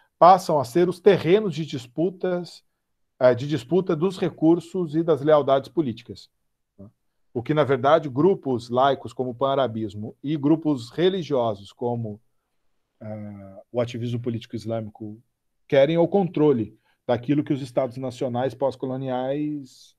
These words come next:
eh, controlam, né? Mantêm seu domínio, né? Então, tem, se constrói, portanto, a, a partir dessa disputa política, a, a, do,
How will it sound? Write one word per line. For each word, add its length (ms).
eh, 640
controlam, 480
né? 220
Mantêm 320
seu 160
domínio, 360
né? 160
Então, 280
tem, 420
se 200
constrói, 500
portanto, 640
a, 320
a 40
partir 460
dessa 280
disputa 580
política, 640
a, 500
a, 320
do, 180